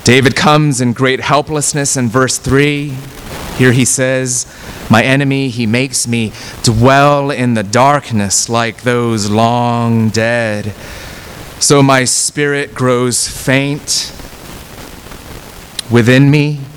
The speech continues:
which can be translated something like, "I'm ready to give up." "My heart within me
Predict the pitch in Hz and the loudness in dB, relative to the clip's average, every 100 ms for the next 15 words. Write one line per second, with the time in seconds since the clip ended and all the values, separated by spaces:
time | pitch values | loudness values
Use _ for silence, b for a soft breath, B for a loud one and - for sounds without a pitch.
0 | - - - - - - - - - 117 | -20 -20 -18 -16 -16 -14 -12 -4 0 0
1 | 110 135 127 131 131 127 120 113 139 127 | 2 2 2 2 0 -2 -2 -2 -2 -2
2 | 131 120 117 127 139 - - - - - | -2 0 2 0 -4 -10 -20 -20 -20 -14
3 | - 101 101 110 120 110 98 113 101 113 | -4 0 2 4 2 0 0 0 2 0
4 | 135 - - - - - - - - - | -2 -10 -20 -20 -18 -16 -16 -18 -18 -18
5 | - - - - - - - - - - | -18 -18 -18 -18 -18 -16 -18 -18 -16 -2
6 | 110 117 - 139 143 - 123 120 139 139 | 2 2 4 4 4 2 -2 0 2 2
7 | 113 104 101 | 2 0 -2